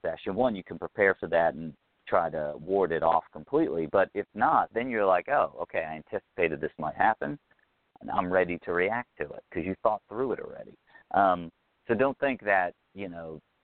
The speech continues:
improvisers, improvisers are great because they've gotten themselves into so many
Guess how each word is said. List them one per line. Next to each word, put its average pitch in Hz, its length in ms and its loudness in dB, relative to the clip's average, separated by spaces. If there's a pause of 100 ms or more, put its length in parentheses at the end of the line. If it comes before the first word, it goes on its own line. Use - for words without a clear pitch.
(320)
improvisers, 92 960 0 (180)
improvisers 123 640 -2
are 92 60 -8
great 95 380 -4 (120)
because 98 540 0 (160)
they've 85 200 -8
gotten - 280 -2
themselves 80 500 -6 (160)
into 82 340 -10
so 101 120 4
many 87 200 0